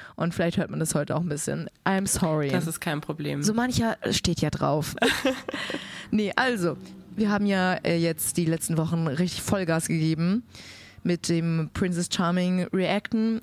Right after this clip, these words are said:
Speaker 1: und haben halt ihm gesagt, dass wir das jetzt die nächsten Folgen nicht mehr machen.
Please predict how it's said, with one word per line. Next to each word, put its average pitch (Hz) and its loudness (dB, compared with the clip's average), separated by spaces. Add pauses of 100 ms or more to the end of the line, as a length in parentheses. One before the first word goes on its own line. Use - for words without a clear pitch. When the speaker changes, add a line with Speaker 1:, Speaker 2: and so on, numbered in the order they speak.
Speaker 1:
und 190 0
haben 190 2
halt 165 0
ihm 175 0
gesagt, 151 0
dass 151 -2
wir 147 0
das 143 -2
jetzt - -4
die 170 0
nächsten 156 -2
Folgen 147 -2 (120)
nicht 185 0
mehr 185 2
machen. 190 0